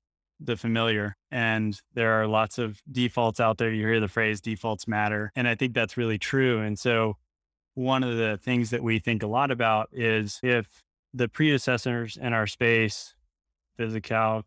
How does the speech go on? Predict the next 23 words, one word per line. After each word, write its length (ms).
HyperCard, 760
everything 440
up 160
to 100
Google 280
Sheets, 420
if 140
the 120
predecessors 680
in 60
our 120
space 460
have 240
created 420
all 160
the 80
familiar 460
patterns, 680
what 260
is 200
the 180
right 300
pattern 480